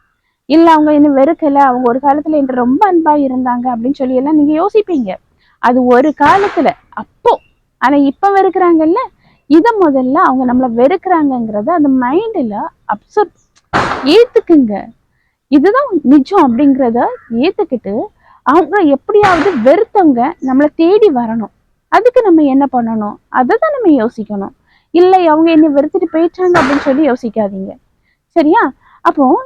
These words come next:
இப்படி வெறுத்தவங்க நம்மளை தேடி வரணும்னா முதல்ல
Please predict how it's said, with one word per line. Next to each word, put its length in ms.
இப்படி 320
வெறுத்தவங்க 560
நம்மளை 200
தேடி 380
வரணும்னா 960
முதல்ல 600